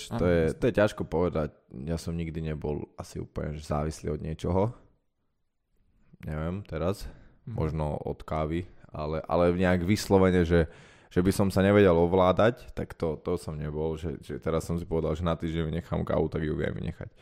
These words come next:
Speaker 2: Hm?
Speaker 1: Ale viem, že budem mať proste tie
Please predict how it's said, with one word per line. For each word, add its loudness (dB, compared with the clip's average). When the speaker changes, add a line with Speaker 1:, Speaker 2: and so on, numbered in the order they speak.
Speaker 2:
Hm? -8
Speaker 1:
Ale -4
viem, 0
že 0
budem 4
mať -4
proste -8
tie -8